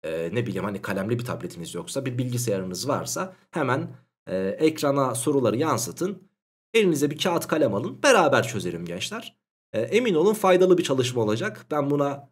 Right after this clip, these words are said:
adım kadar eminim. Sizler de sevgili arkadaşlarım güzel, verimli bir çalışma yapmak istiyorsanız pazar-, e, cumartesi günü, özür dilerim.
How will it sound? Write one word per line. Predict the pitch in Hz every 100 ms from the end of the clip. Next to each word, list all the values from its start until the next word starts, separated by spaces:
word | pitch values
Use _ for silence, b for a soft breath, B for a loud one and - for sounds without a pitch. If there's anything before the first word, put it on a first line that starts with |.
| -
adım | 120 139 156
kadar | 123 110 95
eminim. | 87 87 127 226 - b _
Sizler | - 226 165 123
de | 123
sevgili | 120 139 143
arkadaşlarım | 147 120 98 - 190 190
güzel, | 160 147 151 156
verimli | 156 147 127
bir | 120
çalışma | 147 120 131
yapmak | 120 123 120
istiyorsanız | - - - 120 170 - - - _ _ _ _ _ -
pazar-, | 107 131 143 - -
e, | 117 95 90
cumartesi | - 107 123 120 - -
günü, | 87 82 _ -
özür | 92 95
dilerim. | 87 80